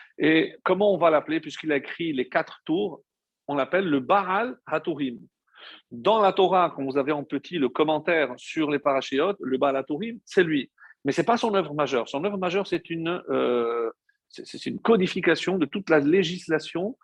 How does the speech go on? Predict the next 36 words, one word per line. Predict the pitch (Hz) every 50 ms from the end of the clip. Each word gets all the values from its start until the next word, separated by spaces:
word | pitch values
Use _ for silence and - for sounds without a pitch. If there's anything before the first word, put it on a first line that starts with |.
| _ _ _ _ _ -
et | - 156
il | 156 160 156
a |
fait | 156 - 175
ça | - - 247
en | 240 185 143
quatre | - - - 185 - - - -
tomes, | - 160 131 117 120 - - _ _ _ _ _ _ _ -
en | 135 131
quatre | - - - 190 - - 151
grandes | 131 131 160 170 165 -
parties. | - 135 - - - 117 - - _ _ _ _ _ _ _ _ _ - - - - - - - - _ _ -
Euh, | - 156 160 160 160 165 - - - -
arrive | - 143 151 165 254 277 277 240 196
Rabbi | 170 165 156 160
Yosef | 151 143 - 165 151 -
Karo, | - 139 127 139 156 - _ _ _ _ _ _ _ _ _ _ _ _ _ _ _ _ _ _ -
et | 170 170 190 214 214 - - -
il | 160 156 160
va | 185 196
écrire | 208 202 - 226 202 190
un | 175 165
commentaire | - - 262 285 254 240 226 202 - 233 240 220
sur | - - 175 160
le | 147 135
Tour. | - - 113 - - _ _ _ _ _ _ _ _ _ _ _ _ _ _ _ _ _ _ _ _ _ _ _ _ _ _ _ _ _ _ _ _ _ _ _ _ - - - _ _ -
Et | 127
ça | - - 131
va | 131 151
être | 165 165 - - - - -
pour, | 165 175 - -
non, | 139 127 107 - _ _ _ _ _ _ _ - - _
ça | - - -
s'appelle | 147 120 190 208 190
le | 160 139
Bet | 120 110 147 220 226